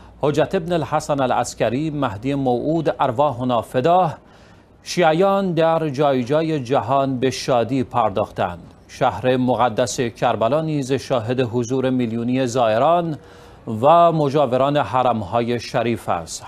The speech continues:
حرم مطهر حسینی نیز که مانند دیگر حرم‌های اهل بیت علیهم السلام در کشور عراق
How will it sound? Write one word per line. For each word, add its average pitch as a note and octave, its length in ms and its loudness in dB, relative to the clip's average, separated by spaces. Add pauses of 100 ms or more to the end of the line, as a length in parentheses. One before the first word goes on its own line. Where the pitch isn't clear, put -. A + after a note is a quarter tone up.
حرم B2+ 400 2
مطهر A#2+ 560 0
حسینی A2+ 540 -4
نیز E3 320 -2
که C3+ 420 -2
مانند B2 560 0
دیگر A2+ 420 0
حرم‌های A#2 580 -2
اهل A2 280 0
بیت C#3 260 -4
علیهم B2 240 -4
السلام C#3 480 -2
در C3 220 0
کشور B2+ 420 -4
عراق C#3 500 0